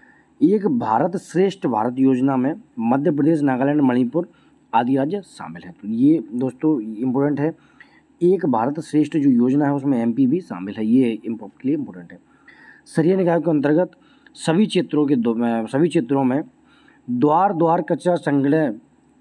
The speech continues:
प्राप्त करने के लिए मध्य प्रदेश भारत में प्रथम स्थान पर आया था। दोस्तों, ये उस टाइम का करंट अफेयर क्वेश्चन था और ये पेपर में आया हुआ क्वेश्चन था। मध्य प्रदेश में प्रथम गैर कांग्रेसी मुख्यमंत्री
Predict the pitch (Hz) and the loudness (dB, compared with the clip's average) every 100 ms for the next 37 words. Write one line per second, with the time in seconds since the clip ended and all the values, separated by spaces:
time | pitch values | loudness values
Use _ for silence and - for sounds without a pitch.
0 | - 139 143 - 127 123 143 139 120 117 | -2 -2 -2 -6 -4 0 2 2 2 2
1 | 160 135 123 131 135 127 117 92 95 113 | 2 0 0 0 0 -2 -4 -4 -6 -6
2 | 117 131 - _ - - - - 160 175 | -6 -6 -10 _ -20 -20 -6 -4 0 0
3 | 143 131 123 117 117 123 135 143 160 151 | 0 -2 0 0 0 0 -2 2 2 2
4 | 151 127 117 123 113 110 110 101 107 135 | 0 -4 -2 -4 -4 -4 -6 -8 -8 -4
5 | 135 131 143 _ - 110 120 185 226 _ | -2 -2 -6 _ -12 -4 0 -2 -2 _
6 | _ _ _ - 110 120 156 131 98 101 | _ _ _ -12 -8 -4 -2 -2 -4 -8
7 | 95 92 90 - _ _ - _ 127 160 | -16 -16 -16 -20 _ _ -20 _ -2 0
8 | 180 175 190 160 190 - 165 185 175 131 | 0 2 0 0 -2 -2 -2 0 0 2
9 | 156 185 190 180 160 160 170 160 - 175 | 2 2 0 -2 0 2 0 0 0 2
10 | 151 147 151 139 123 147 | 2 2 2 2 2 2